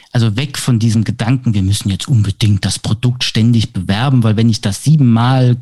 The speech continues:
seo-mäßig in die E-Mail schmeiße, bin ich top und man, man erkennt mich. Nein, ähm,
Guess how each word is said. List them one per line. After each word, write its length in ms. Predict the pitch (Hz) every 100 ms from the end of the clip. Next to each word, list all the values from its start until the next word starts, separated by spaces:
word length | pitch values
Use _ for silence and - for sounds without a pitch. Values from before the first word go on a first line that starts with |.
| -
seo-mäßig 1120 | 131 107 104 110 127 143 127 131 123 123 -
in 100 | 143
die 200 | 127 107
E-Mail 260 | 147 127 120
schmeiße, 420 | - 113 127 113
bin 200 | 120 110
ich 140 | 104
top 280 | - 165 -
und 220 | 120 110
man, 500 | 104 110 101 - 53
man 160 | 85 95
erkennt 420 | 95 - 143 127
mich. 180 | 113 - - - -
Nein, 400 | 101 98 101 95 - - - - - -
ähm, 180 | 107